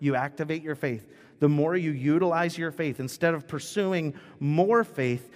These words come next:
we need to pursue more faith in action. 'Cause when we see our faith cause reaction,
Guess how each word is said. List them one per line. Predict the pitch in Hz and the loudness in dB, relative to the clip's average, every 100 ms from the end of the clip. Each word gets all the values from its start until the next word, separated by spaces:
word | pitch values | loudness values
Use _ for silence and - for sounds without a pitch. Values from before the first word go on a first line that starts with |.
| - | -8
we | 147 156 | -2 0
need | 165 151 | 0 -4
to | |
pursue | - 147 - - 175 151 143 | -6 -8 -10 -6 -2 0 -2
more | 139 147 151 | -2 -2 -2
faith | 147 - 147 147 139 | -4 -4 -2 -2 -4
in | 123 120 - - | -6 -8 -10 -4
action. | 156 - - - 92 80 - _ _ - _ | -4 -6 -12 -12 -14 -18 -20 _ _ -20 _
'Cause | 151 120 | -8 -6
when | 156 151 | -2 -2
we | 139 | -4
see | - 185 185 | -6 -4 -4
our | 127 | -4
faith | - - 156 190 - - - _ _ _ | -6 -6 -4 -4 -10 -20 -20 _ _ _
cause | - 123 131 147 143 - - | -10 -6 -6 -6 -10 -20 -10
reaction, | 127 127 127 - - 190 | -6 -4 -6 -10 -12 -12